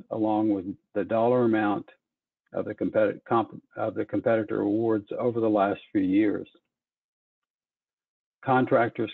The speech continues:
can also identify areas of contracting opportunities and may assist them in identifying potential teaming partners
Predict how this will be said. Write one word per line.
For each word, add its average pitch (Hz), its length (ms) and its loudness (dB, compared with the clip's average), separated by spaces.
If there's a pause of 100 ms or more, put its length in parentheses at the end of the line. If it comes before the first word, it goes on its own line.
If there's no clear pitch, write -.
can 113 160 2
also 113 440 2
identify 117 580 0
areas 117 600 0
of - 160 -10
contracting 107 680 0
opportunities 110 840 -2 (1300)
and 113 180 0
may 110 200 4
assist 131 320 0 (100)
them 123 460 0
in 110 200 -4
identifying 107 840 0
potential 123 540 -4 (120)
teaming 143 360 4
partners - 500 -4